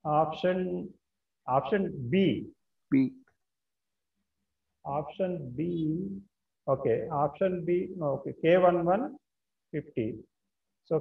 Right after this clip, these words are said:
Speaker 1: K two two. K two two is twenty-one. Yes. Twenty-one. K three three, fifty. Okay.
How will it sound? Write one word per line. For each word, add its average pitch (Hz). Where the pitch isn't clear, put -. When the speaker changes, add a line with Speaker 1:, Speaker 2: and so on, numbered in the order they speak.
Speaker 1:
K 220
two 208
two. 110
K 196
two 208
two 214
is 208
twenty-one. 147
Yes. 139
Twenty-one. 120
K 196
three 208
three, 254
fifty. 165
Okay. 143